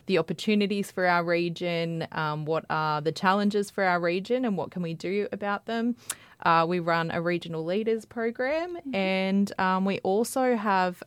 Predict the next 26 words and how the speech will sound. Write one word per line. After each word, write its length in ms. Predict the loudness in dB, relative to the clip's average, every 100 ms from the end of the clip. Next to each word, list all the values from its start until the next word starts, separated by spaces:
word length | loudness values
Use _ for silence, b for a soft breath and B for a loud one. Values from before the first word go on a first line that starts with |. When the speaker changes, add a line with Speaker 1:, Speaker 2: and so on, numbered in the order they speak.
| -2
Speaker 1:
a, 480 | 0 0 0 -2 -2
um, 600 | -2 -2 -2 -2 -4 -2
the 80 | -2
Defence 580 | 0 -2 -2 -4 -4 -8
Riverina 440 | -6 -2 -4 -4
Murray 340 | -6 -4 -4 -4
Alliance, 600 | -4 -4 -4 -6 -10 -10
which 180 | -8 -8
is 140 | -6
looking 340 | -8 -6 -8
at 240 | -6 -8 -12
specifically 720 | -10 -6 -2 0 0 0 -2
defence 400 | -4 -6 -6 -6
capability 720 | -10 -8 -8 -6 -6 -6 -8
in 80 | -8
our 140 | -8 -8
region 340 | -8 -8 -10
as 160 | -8 -6
well. 240 | -4 -6
So 160 | -6 -6
how 180 | -4
do 80 | -4
we 240 | -4 -4 -6 B B B
make 240 | 2 2 2
sure 340 | 4 8 8
that 340 | 8 6 4